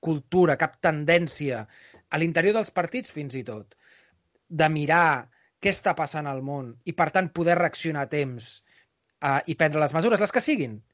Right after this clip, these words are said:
Fins i tot si són les equivocades, però almenys prendre les mesures. No. I això és veritat també del govern català,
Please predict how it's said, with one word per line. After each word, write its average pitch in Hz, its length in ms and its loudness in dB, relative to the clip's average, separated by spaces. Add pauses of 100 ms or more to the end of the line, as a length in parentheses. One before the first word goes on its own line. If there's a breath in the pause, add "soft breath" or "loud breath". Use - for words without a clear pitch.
(380)
Fins 147 160 -4
i 143 60 -6
tot 233 200 4
si 196 80 -2
són 208 160 4
les 196 140 6
equivocades, 180 580 4
però 98 140 -8
almenys 139 260 -8
prendre 220 240 0
les 131 160 -2
mesures. 147 500 -4 (120)
No. 139 220 0 (680 soft breath)
I 151 120 -2
això 180 120 -2
és 208 80 -4
veritat 247 300 4
també 175 180 2
del 185 160 4
govern 139 200 -2
català, 110 340 -6